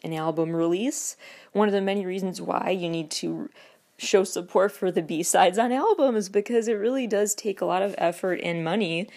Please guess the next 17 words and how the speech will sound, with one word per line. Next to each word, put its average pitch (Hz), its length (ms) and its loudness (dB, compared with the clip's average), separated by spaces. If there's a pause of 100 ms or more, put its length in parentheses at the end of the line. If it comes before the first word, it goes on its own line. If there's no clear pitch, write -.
(260)
to 175 520 0 (240)
release 185 400 0
more 180 260 2
than 170 160 -2
one 170 200 -2
track. - 420 0
So 180 240 0
whenever, 185 640 0
even 196 220 -2
if 196 140 -6
there's 180 120 -4
only 180 140 -2
one 170 220 -4
B-side 165 640 -2 (420)
on 175 180 0
a 165 60 -4
release, 160 600 -4